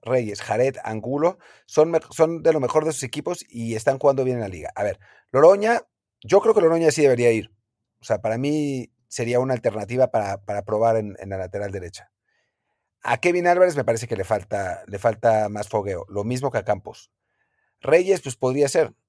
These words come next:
No, no, no me molestaría. Jared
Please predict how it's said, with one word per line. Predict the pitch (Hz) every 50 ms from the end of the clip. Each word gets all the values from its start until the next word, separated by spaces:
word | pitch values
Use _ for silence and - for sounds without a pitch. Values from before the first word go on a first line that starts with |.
| _ _ _ _ _ _ _ _ _ _
No, | - 107 104 101 98
no, | 98 98 104 101 98 98 98 98 104 101 101 _ -
no | 98 101 101 98 98 98 95 95 95 92 95 98 - -
me | 95 98
molestaría. | 95 95 92 87 - 107 104 101 95 87
Jared | - - 120 127 143 160 160